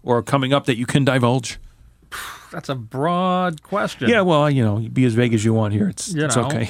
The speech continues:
Speaker 2: I mean, I, I, I edit somewhere in the neighborhood of a dozen books a month,
Speaker 1: Mm.
Speaker 2: um, you know, in-, including bigger stuff. Like coming up now, we have, uh, so I had the preview sitting over by the side of the, the deck over there. Uh, you know, we're working on Empire.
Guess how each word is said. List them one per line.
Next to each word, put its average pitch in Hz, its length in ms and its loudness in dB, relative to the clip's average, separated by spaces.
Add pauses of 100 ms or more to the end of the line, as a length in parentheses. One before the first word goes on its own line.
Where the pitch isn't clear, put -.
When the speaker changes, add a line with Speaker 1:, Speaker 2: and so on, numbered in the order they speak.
Speaker 2:
I 127 80 -10
mean, 147 240 -2
I, 147 360 -2 (100)
I, 143 340 -2 (160)
I 147 180 0
edit 156 380 -2 (420)
somewhere 147 380 -2
in 143 60 -2
the 143 80 -2
neighborhood 139 420 -2
of 131 60 -4
a 131 40 -6
dozen 127 400 -4
books 131 280 -6
a 143 60 -4
month, 120 400 -6
Speaker 1:
Mm. 123 260 -2 (420)
Speaker 2:
um, 113 640 -4
you 160 80 -6
know, 117 240 -4
in-, 147 200 -10
including 139 500 -4
bigger 123 260 -2
stuff. 117 320 -2
Like 117 160 -6
coming 139 220 -2
up 131 120 -4
now, 127 380 0
we 131 260 -6
have, 123 300 -4
uh, 120 500 -4
so - 140 -6
I 123 60 -2
had 123 140 -4
the 123 100 -4
preview 127 520 -6
sitting - 280 -10
over 117 260 -6
by 113 240 -2
the 113 220 -6
side 120 280 -4
of 110 80 -8
the, 110 240 -6 (100)
the 127 80 -10
deck 127 280 -4
over 120 200 -8
there. 113 340 -6 (480)
Uh, 113 360 -4
you 143 80 -10
know, 107 120 -6
we're 117 120 -8
working 120 280 -6
on 113 100 -4
Empire. 160 580 0